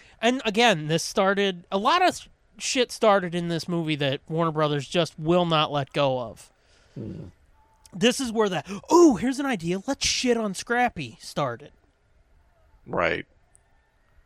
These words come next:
Speaker 1: 'Cause it's like, okay, yeah, in this one instance, yeah, it's kinda clever, make Scrappy the villain. Cool,
Speaker 2: Yeah.
Speaker 1: I get it.
Speaker 2: Right, but
Speaker 1: But
Speaker 2: then let it go.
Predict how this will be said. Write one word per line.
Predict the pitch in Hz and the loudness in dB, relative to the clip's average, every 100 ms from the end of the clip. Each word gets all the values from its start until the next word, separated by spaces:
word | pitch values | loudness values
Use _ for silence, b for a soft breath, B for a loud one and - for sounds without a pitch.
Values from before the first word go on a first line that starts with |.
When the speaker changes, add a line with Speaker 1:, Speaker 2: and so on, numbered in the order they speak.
| _ _ _ _ _ _ _ _ _ _ _ _ _ _ _ _ _ _ | _ _ _ _ _ _ _ _ _ _ _ _ _ _ _ _ _ _
Speaker 1:
'Cause | 320 285 | -2 0
it's | 247 | 0
like, | 269 247 | 0 2
okay, | 277 285 220 | 0 0 0
yeah, | 202 165 - | 2 0 2
in | 196 220 | 0 2
this | 302 247 | 2 2
one | 240 247 | 0 0
instance, | 240 - 269 247 - _ _ | -4 -6 -8 -8 -12 _ _
yeah, | 240 302 349 | -4 0 0
it's | - | -2
kinda | - 370 403 | -2 -2 -2
clever, | - 381 370 226 | 0 0 2 0
make | 180 - | -2 -4
Scrappy | - 180 170 202 | -2 -2 -2 -4
the | 233 | -2
villain. | 285 226 131 123 _ - | 0 -2 -4 -14 _ -6
Cool, | 330 | 2
Speaker 2:
Yeah. | 92 85 - - | 2 2 -4 -12
Speaker 1:
I | 170 | -6
get | 254 190 | -4 -4
it. | 117 _ _ _ _ _ _ _ _ _ _ _ _ _ _ _ _ _ _ _ _ _ _ _ - | -6 _ _ _ _ _ _ _ _ _ _ _ _ _ _ _ _ _ _ _ _ _ _ _ 0
Speaker 2:
Right, | 98 | 2
but | 247 214 | 2 0
Speaker 1:
But | 202 | -4
Speaker 2:
then | 107 | 0
let | 110 | 0
it | 85 | 0
go. | - 104 92 78 | -4 -4 -4 -6